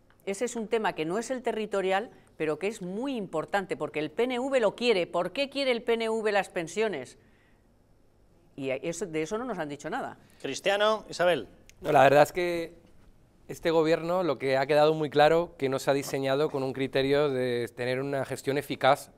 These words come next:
Speaker 3: de, del gobierno de España, de los recursos públicos en general. No quiere solucionar el problema de los españoles.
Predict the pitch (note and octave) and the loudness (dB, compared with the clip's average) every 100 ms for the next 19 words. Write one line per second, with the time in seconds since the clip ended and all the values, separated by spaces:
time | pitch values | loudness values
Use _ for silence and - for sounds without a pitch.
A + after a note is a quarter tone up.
0 | - C3 C3 B2 A#2+ A#2 A2+ A2 A#2 A2 | -8 -2 0 0 0 -2 -4 -4 -4 -4
1 | A2+ A#2+ C3 - C3+ D3+ C3 A2+ A2 B2+ | -4 -2 -2 -2 2 4 2 0 -4 -8
2 | B2+ - C3+ C#3 D#3+ C#3+ - B2 A#2+ A2+ | -8 -6 -6 -4 -6 -8 -12 -12 -8 4
3 | D3 A#2+ - - - - C#3 D3 E3 E3+ | 4 4 -2 -20 -20 -6 0 0 4 4
4 | F3 F3 D#3 - D3+ E3 F3+ - D3 C3+ | 4 2 0 0 4 6 4 -4 -6 0
5 | C3+ C#3+ E3 D#3+ C#3+ - C#3 E3+ C#3+ - | 4 4 6 4 2 -2 -2 0 -2 -4